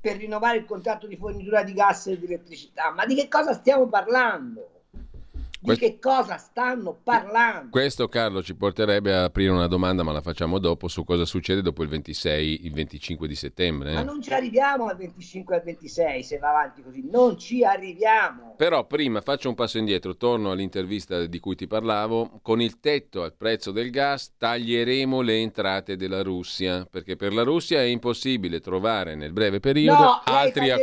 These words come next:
Speaker 2: acquirenti.
Speaker 1: le entrate dell'Olanda, no della Russia. Vorrei che fosse chiaro che il prezzo non lo fa Putin, lo fa il mercato di Amsterdam.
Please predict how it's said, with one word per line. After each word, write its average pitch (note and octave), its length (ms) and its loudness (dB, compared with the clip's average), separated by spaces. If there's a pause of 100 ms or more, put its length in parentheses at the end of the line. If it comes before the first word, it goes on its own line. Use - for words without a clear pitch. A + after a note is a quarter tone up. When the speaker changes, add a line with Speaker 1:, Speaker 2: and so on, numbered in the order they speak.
Speaker 2:
acquirenti. - 260 2
Speaker 1:
le B3+ 80 2
entrate C4 480 -4
dell'Olanda, B3 600 -2
no C4 180 -6
della A#3+ 180 -4
Russia. A3 560 -8 (260)
Vorrei C4+ 460 4
che C4 220 -4
fosse C#4 400 -8
chiaro F#3 600 2 (240)
che C4+ 120 0
il C4+ 160 -4
prezzo A#3+ 500 2
non B3+ 220 -2
lo C4 100 6
fa C4+ 460 -2
Putin, F3+ 560 -12
lo B3 180 6
fa A#3 360 0
il A#3 120 -6
mercato C4+ 640 0
di A#3+ 180 -6
Amsterdam. F3 760 -4